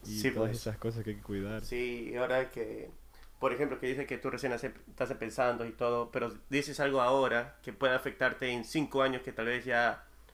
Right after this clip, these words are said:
Speaker 2: o en dos años que ya tengas una
Speaker 1: Mm,
Speaker 2: fama mucho más grande,
Speaker 1: Simón.
Speaker 2: y te corta. Lamentablemente estamos en una generación de,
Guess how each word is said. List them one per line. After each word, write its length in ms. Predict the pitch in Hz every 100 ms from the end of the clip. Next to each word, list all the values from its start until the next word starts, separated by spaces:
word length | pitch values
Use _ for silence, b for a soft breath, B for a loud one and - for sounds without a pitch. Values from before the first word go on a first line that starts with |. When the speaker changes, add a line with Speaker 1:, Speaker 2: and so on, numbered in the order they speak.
| B B -
Speaker 2:
o 140 | 123 127
en 100 | 127
dos 200 | 135 143
años 200 | 131 127
que 160 | 123
ya 180 | 113 127
tengas 280 | - 127 127
una 180 | 135 123
Speaker 1:
Mm, 20 |
Speaker 2:
fama 300 | 131 127 123
mucho 200 | 123 117
más 120 | 123
grande, 400 | 120 120 117 135
Speaker 1:
Simón. 80 | 98 B B B B -
Speaker 2:
y 240 | 120 117
te 140 | 113 104
corta. 500 | 123 165 139 110 - - -
Lamentablemente 640 | 117 117 127 131 135 143
estamos 360 | 135 131 131 135
en 80 | 135
una 300 | 135 131 123
generación 540 | 135 117 113 135 135
de, 560 | 131 120 117 110 110